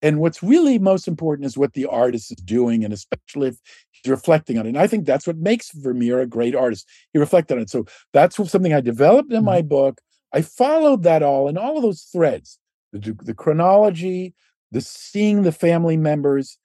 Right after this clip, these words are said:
Speaker 1: the seeing the rooms, all kicks in when you address the problem at the end of, "Wait a minute, what about these other works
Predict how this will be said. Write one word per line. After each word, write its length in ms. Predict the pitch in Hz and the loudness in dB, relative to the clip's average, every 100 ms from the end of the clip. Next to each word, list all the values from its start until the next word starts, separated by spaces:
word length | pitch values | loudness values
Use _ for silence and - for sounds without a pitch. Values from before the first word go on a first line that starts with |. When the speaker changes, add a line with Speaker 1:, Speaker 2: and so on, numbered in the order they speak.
| _ _ | _ _
Speaker 1:
the 60 | 120 | -12
seeing 560 | - - 208 208 190 | -10 -2 0 2 2
the 120 | 151 143 | 2 0
rooms, 800 | 135 180 190 139 104 117 - - _ _ _ _ _ _ | 2 2 2 0 -2 -8 -12 -20 _ _ _ _ _ _
all 240 | 185 233 233 | 6 6 6
kicks 480 | - - 262 - 233 | 0 0 0 0 2
in 300 | 277 233 123 | 4 4 0
when 180 | 139 156 | -4 -2
you 100 | 151 | -2
address 420 | 117 147 165 - | 0 2 2 0
the 80 | - | -6
problem 360 | - 156 151 | 0 0 0
at 120 | 131 143 | -4 -4
the 120 | 160 | -4
end 160 | 147 | -4
of, 140 | 131 123 | -6 -2
"Wait 160 | 170 | 0
a 40 | 196 | 0
minute, 180 | 143 131 | -2 -2
what 100 | 175 | -2
about 160 | 170 | -2
these 180 | 143 139 | -4 -2
other 180 | 185 190 | 0 0
works 460 | 147 127 - - | -2 -4 -6 -20